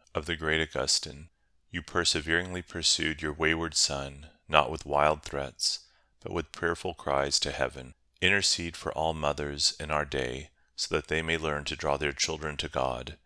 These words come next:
Teach them how to remain close to their children, even the prodigal sons and daughters who have sadly gone astray.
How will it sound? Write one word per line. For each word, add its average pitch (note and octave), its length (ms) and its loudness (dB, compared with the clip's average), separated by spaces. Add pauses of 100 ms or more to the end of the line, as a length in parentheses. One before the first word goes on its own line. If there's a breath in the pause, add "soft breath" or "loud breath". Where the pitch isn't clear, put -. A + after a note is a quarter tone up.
(200)
Teach - 340 2
them C#2+ 200 -2
how D#2 100 6
to C#2+ 80 2
remain C#2+ 320 -2
close D2+ 340 -2
to - 100 -4
their D#2+ 140 0
children, D#2+ 600 -4 (260)
even F2+ 280 2
the F2 60 -4
prodigal D#2 540 -2
sons D#2+ 420 2
and E2+ 120 -4
daughters C2 600 0 (180)
who - 100 -2
have D2+ 120 2
sadly C#2+ 420 4
gone C#2 260 -4
astray. C2+ 580 -2